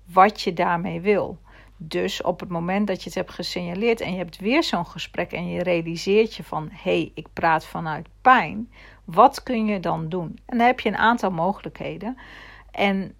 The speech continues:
eh, daar zal ik ook wel een aantal suggesties voor doen. Maar het belangrijkste is natuurlijk, wat werkt voor jou? Wat zou dan werken voor jou om uit je patroon te pakken, je pijn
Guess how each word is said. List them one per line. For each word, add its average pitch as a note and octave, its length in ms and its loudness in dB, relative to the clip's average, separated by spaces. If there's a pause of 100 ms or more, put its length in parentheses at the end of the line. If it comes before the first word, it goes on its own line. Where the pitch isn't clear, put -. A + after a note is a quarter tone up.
(160)
eh, F3 160 -4
daar E3+ 180 0
zal F#3 220 2
ik E3+ 120 -2
ook E3+ 120 0
wel E3+ 120 2
een - 140 -4
aantal E3 300 -4
suggesties - 640 -4
voor D3 200 -4
doen. E3 300 -8 (260)
Maar E3+ 320 -6 (180)
het F3 220 -16
belangrijkste F#3+ 920 0
is F#3+ 160 -6
natuurlijk, F#3 640 -4 (340)
wat E3 340 4
werkt E3+ 460 -6
voor - 260 -6
jou? E3 580 2
Wat F3+ 440 0
zou E3 400 -2
dan F#3+ 300 0
werken G3 380 -2
voor D#3+ 220 -6
jou E3 500 4 (320)
om - 240 -10
uit A#3 320 6
je - 100 -2
patroon G#3+ 520 0
te G#3 180 -6
pakken, F#3 420 -2 (360)
je E3+ 260 -4 (220)
pijn A#3+ 420 6